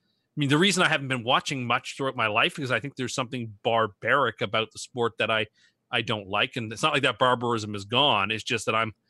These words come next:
willing to shrug and allow the barbarism to take place for me to watch it. But it doesn't mean I'm any less, like, uh,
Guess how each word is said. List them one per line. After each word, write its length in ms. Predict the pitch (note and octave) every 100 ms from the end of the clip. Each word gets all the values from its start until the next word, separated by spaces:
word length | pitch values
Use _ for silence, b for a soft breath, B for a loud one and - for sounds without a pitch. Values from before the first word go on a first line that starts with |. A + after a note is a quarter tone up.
| _ _ _ -
willing 300 | A#2 C3+ B2
to 100 | A2
shrug 680 | - - D3 D#3 C#3+ A#2+ A2+ - b b
and 120 | C3+ B2
allow 340 | A#2 B2+ D3
the 80 | C3+
barbarism 680 | A#2 A#2 A2+ A#2 A2+ A2 G#2+
to 60 |
take 260 | G2+ A#2+ -
place 260 | B2 A2+ -
for 80 | B2
me 80 |
to 80 | A2
watch 340 | G#2 C3 D3 G#2+
it. 80 | -
But 100 | G#2+
it 80 | G#2
doesn't 300 | C#3+ B2 B2
mean 160 | B2 A#2
I'm 140 | A2
any 140 | A#2 A2
less, 280 | G#2+ G#2+
like, 220 | G#2+ G2+ _ _ _ _ _ _ _ _ _ _ -
uh, 300 | C#3 C3